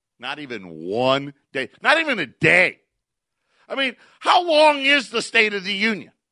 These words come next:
What, what, less than an hour?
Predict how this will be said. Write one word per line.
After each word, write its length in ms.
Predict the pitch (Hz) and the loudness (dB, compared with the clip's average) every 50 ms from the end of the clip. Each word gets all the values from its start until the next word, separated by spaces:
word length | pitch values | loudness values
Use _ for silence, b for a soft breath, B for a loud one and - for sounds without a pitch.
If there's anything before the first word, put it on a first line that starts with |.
| _ _ _ _ _ _ _ _ _ _ _ _ _ _ _ _ _ _ _ _ _ _ | _ _ _ _ _ _ _ _ _ _ _ _ _ _ _ _ _ _ _ _ _ _
What, 220 | 131 240 240 226 220 | _ -18 -18 -8 _
what, 220 | 247 208 - - _ _ _ _ _ _ _ _ _ _ _ | -2 -2 -2 -4 _ _ _ _ _ _ _ _ _ _ _
less 320 | 135 180 214 254 247 - | 0 2 2 2 0 -4
than 220 | _ - 277 277 254 | _ -8 -6 -2 -2
an 160 | 247 214 208 208 - - | 0 0 -2 -4 -2 0
hour? 580 | - 214 226 240 269 285 311 320 311 294 - | 2 4 4 2 4 2 2 2 2 0 -4